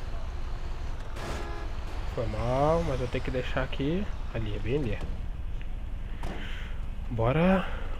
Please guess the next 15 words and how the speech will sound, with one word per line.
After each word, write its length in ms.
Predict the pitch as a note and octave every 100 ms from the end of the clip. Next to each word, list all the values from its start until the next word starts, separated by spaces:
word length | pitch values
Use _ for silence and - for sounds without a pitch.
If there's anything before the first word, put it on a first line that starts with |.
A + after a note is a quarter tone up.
| -
bora 300 | C#3 C#3+ E3+
botar 320 | F#3 F#3 F3
lixo 320 | E3+ F3 F3+
nesses 240 | E3+ -
lugares 280 | E3+ E3 E3
que 60 | -
tá 120 | F3+
vazio, 500 | F3 F3+ D3+ D3 B2+
mano. 160 | A2 - - -
Aí, 300 | A#2+ A#2 A2+
ó. 460 | - - - -
Enviou 400 | B2 B2 B2 C#3
dois 240 | D3 F3 E3
lixos. 420 | B2+ B2 - -
<laughs> 120 | -